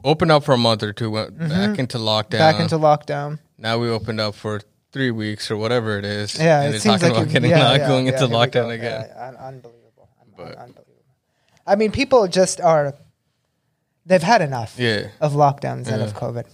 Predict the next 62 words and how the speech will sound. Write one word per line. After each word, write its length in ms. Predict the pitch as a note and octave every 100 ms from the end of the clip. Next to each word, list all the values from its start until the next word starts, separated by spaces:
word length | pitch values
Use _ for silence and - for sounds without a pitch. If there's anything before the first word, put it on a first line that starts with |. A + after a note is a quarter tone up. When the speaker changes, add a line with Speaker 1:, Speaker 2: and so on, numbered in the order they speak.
| _ _ -
Speaker 1:
Dude, 120 | D#3+
Speaker 2:
Really. 300 | G3+ A2 G#2+
Speaker 1:
I, 20 |
dude, 180 | A2+ C3
people, 380 | D#3+ D#3+ D#3 D3
like, 160 | C3 A#2 A2+ F2 G#2
livelihoods 460 | C#3 F3+ C#3+ G#2+
are 80 | A2
online, 400 | G2+ G2+ G#2+ G#2+
man. 140 | A2+ C#3
It's 100 | E3
not 160 | E3+
Speaker 2:
No, 40 | D3
Speaker 1:
just 120 | C3+
Speaker 2:
no, 80 | C#3
Speaker 1:
about 80 | B2+
being 180 | C3 A#2+
Speaker 2:
I 20 |
Speaker 1:
cooped 280 | D#3+ C#3+ D#3
up 180 | C#3
inside. 560 | B2+ A2 - C#3 D3+ G#2+
You 120 | G#2+
gotta, 400 | A#2+ B2+ A#2+ - -
you 80 | A#2
gotta 160 | B2+
have 160 | C#3+ C3+
a, 120 | A2 - - _ _ - -
earn 220 | C#3 C#3
a 60 |
living 420 | G2+ A#2+ D#3 D3+ B2+
and 100 | A2+
stuff 220 | C3+ C3+
like 120 | A2+
that. 180 | C3+ A#2
That's 240 | D#3+ F#3
what 100 | B2
I, 240 | A2+ C#3+ G#2+
I, 300 | A2 - A2
I 40 |
think 200 | - G#2+
of 60 | E3
it, 20 |
Speaker 2:
Life 300 | F#3 F#3+ G3
Speaker 1:
you 40 |
know? 80 | G3
Speaker 2:
must 180 | F3+ -
go 140 | F#3
on 220 | F3+ F3
in 120 | F3 E3
some 300 | - F3 E3
way. 180 | B2+ A2
Speaker 1:
Yeah. 100 | C#3+
Speaker 2:
No, 80 | F3+
I 200 | F3 E3
agree. 320 | D3 C#3 A#2 _ _ _ _ _ _ _
All 140 | A3+ C4+
right, 180 | B3+ G#3+
so 140 | A#3+
for 100 | B3+
this 240 | D#4 -
week's 220 | F4 D#4+ -
podcast, 720 | G#3+ G3 - F#3 E3+ E3+